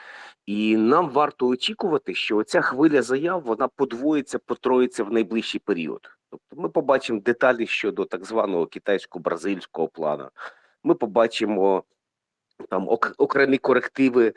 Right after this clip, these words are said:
е, які будуть вносити до цього плану, скажімо, там, великі азійські держави.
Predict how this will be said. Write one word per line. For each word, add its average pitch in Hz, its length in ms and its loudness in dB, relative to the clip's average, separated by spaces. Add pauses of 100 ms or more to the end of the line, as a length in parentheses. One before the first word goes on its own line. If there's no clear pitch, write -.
(240)
е, 95 120 0
які 113 260 -6
будуть 107 340 -10
вносити 113 420 0
до 98 100 -12
цього 101 260 2
плану, 101 380 0
скажімо, 87 480 -8
там, 85 200 -6
великі 104 460 -2
азійські 95 480 -6
держави. 80 580 -4